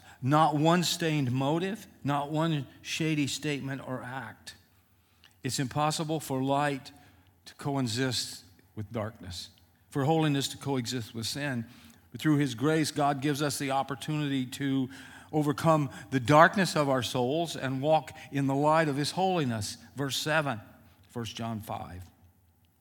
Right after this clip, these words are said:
"If we walk in the light as he himself is in the light, we have fellowship with one another, and the blood of Jesus, his son, cleanses us from all sin." Without holiness, we would not only be separated from God, that we would live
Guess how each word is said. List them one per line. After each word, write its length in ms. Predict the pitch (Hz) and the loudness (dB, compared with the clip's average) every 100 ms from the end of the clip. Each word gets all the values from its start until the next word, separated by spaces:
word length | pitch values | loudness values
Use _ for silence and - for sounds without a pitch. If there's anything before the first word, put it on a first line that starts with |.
| _ _ _ _ | _ _ _ _
"If 80 | 123 | -2
we 40 | |
walk 280 | 120 160 156 | 2 2 2
in 60 | |
the 100 | 135 | 2
light 300 | 131 143 143 | 4 4 4
as 180 | 131 - | 0 -2
he 80 | 143 | -4
himself 480 | 143 120 143 139 123 | -4 -2 -2 -2 -4
is 120 | 110 | -6
in 120 | 113 | -4
the 80 | 110 | -4
light, 400 | 107 110 117 - - - _ _ _ - | -4 -4 -8 -12 -20 -20 _ _ _ 0
we 80 | |
have 160 | 147 139 | 2 2
fellowship 500 | 156 151 135 147 123 | 2 2 0 -2 -4
with 140 | 117 | -4
one 140 | 139 135 | -2 0
another, 420 | 131 139 131 127 | 0 0 0 0
and 160 | 123 120 | 0 -2
the 40 | |
blood 240 | 120 131 | 0 -2
of 120 | 127 107 | -2 -4
Jesus, 480 | 139 127 120 113 | -6 -6 -6 -8
his 120 | 123 113 | -8 -6
son, 280 | 131 123 | -6 -6
cleanses 480 | 113 131 120 107 104 | -8 -6 -6 -6 -6
us 160 | 107 - | -8 -8
from 180 | 104 101 | -8 -8
all 160 | 101 | -8
sin." 420 | 92 - 90 90 101 - _ _ _ _ _ _ _ _ _ _ _ _ _ _ _ _ _ _ _ _ | -10 -12 -12 -12 -16 -20 _ _ _ _ _ _ _ _ _ _ _ _ _ _ _ _ _ _ _ _
Without 280 | 127 156 160 | 0 6 6
holiness, 540 | 160 170 185 190 170 - | 6 4 4 4 2 0
we 420 | 143 165 180 - - - - - - | 0 2 0 -4 -16 -20 -20 -20 -14
would 140 | 123 | -6
not 160 | 135 147 | -2 0
only 220 | 175 151 | 0 0
be 100 | 139 | -2
separated 560 | - 139 135 123 117 | 0 -2 -2 -4 -4
from 200 | 113 117 | -4 -2
God, 340 | 110 127 139 113 | 0 -2 -2 -4
that 280 | 107 98 107 | -6 -6 -6
we 160 | 113 | -4
would 140 | 123 117 | -2 0
live 300 | 131 123 | 0 0